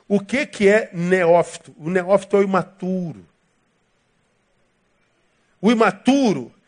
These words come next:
é o que se acha pronto sem ter trilhado o caminho da maturidade.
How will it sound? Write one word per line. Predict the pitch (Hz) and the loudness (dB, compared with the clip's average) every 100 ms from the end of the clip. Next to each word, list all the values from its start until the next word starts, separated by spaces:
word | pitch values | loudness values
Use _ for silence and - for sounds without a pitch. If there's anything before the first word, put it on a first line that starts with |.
| _ _ - | _ _ 0
é | |
o | 196 | 0
que | 196 | 0
se | - 233 | -4 -2
acha | 233 - - | 0 0 -2
pronto | - 226 254 302 294 - 349 - _ _ _ _ _ _ _ _ _ _ _ _ | 0 2 4 4 0 2 2 0 _ _ _ _ _ _ _ _ _ _ _ _
sem | - - - 339 381 | -6 -2 2 2 0
ter | - 311 285 - | -2 -2 -2 -2
trilhado | 269 226 247 277 277 | -6 0 0 0 -4
o | |
caminho | - 233 196 196 240 269 | -2 0 2 2 0 0
da | 247 233 | -2 -4
maturidade. | 226 - 226 180 175 180 160 | -4 -6 -10 -4 -4 -4 -10